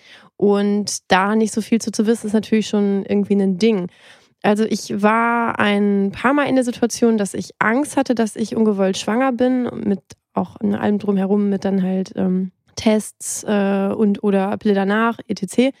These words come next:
Und da habe ich für mich sozusagen drüber nachgedacht, dass ich auf jeden Fall abtreiben würde. Aber ich habe das einfach auch so als gegeben genommen, dass ich das halt auch kann. Und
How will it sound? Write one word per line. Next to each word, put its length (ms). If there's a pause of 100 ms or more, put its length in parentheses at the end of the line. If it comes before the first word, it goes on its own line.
(240)
Und 280
da 260
habe 140
ich 100
für 120
mich 320
sozusagen 440
drüber 160
nachgedacht, 500
dass 120
ich 160
auf 100
jeden 180
Fall 280
abtreiben 800
würde. 420 (260)
Aber 140
ich 120
habe 100
das 160
einfach 340
auch 160
so 220
als 260
gegeben 400
genommen, 320
dass 160
ich 80
das 180
halt 120
auch 120
kann. 380 (500)
Und 540